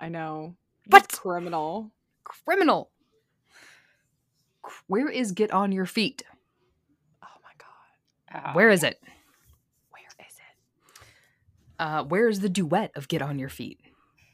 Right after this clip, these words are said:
Speaker 2: As
Speaker 1: I would
Speaker 2: she
Speaker 1: love that
Speaker 2: shuttles
Speaker 1: so
Speaker 2: Santana
Speaker 1: much.
Speaker 2: off to New York.
Speaker 1: Them just dancing through the streets of New York singing, "Oh
Speaker 2: Right.
Speaker 1: my God, I want that. Why didn't we get that?"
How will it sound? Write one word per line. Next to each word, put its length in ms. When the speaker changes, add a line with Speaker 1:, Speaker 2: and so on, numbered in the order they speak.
Speaker 2:
As 0
Speaker 1:
I 40
would 80
Speaker 2:
she 320
Speaker 1:
love 80
that 40
Speaker 2:
shuttles 400
Speaker 1:
so 100
Speaker 2:
Santana 360
Speaker 1:
much. 120
Speaker 2:
off 180
to 80
New 100
York. 380
Speaker 1:
Them 160
just 200
dancing 380
through 160
the 100
streets 280
of 40
New 120
York 320
singing, 240
"Oh 60
Speaker 2:
Right. 160
Speaker 1:
my 220
God, 300
I 60
want 420
that. 360
Why 120
didn't 220
we 80
get 260
that?" 460